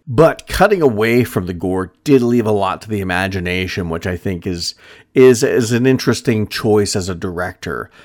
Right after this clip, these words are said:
to, to leave it for the viewer's mind to wonder, uh, how that played out. Sometimes I wanna see it. Sometimes I don't need to see it. Sometimes I wish I could see it, but I'm okay that I didn't. I think this is one of those where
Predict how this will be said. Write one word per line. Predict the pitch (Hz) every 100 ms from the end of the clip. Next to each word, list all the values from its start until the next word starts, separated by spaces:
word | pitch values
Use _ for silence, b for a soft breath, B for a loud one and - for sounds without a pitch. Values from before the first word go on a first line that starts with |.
| B -
to, | - 104 95 90
to | - 107
leave | 90 90 95 104 101 95
it | 98 -
for | - 101 98 95
the | 92 90 90 90
viewer's | 87 95 92 92 92 92
mind | 90 87 87
to | 90
wonder, | 85 87 87 85 73 - b b -
uh, | - -
how | - - 85
that | 85 76 -
played | - 92 82
out. | 76 67 53 - _ _
Sometimes | - 190 185 165 127 120
I |
wanna | 117 120 117
see | - 117
it. | 113 - _ b b b b
Sometimes | - 139 127 131 110
I |
don't | 95 85 101 98 - _ -
need | 104 98
to | 98
see | - 110 101
it. | 98 - b b b b
Sometimes | - 131 127 127 123 117 -
I | 101 101
wish | 92 98 117 123 -
I | 117 113
could | 107 - 107
see | - 139 120
it, | 117 - _
but | 120 104
I'm | 101
okay | 98 - 107
that | 101 95
I | 92
didn't. | 90 95 85
I | 71
think | 139 139
this | 139 120
is | 117
one | 143
of | 110
those | 120 113
where | 104 104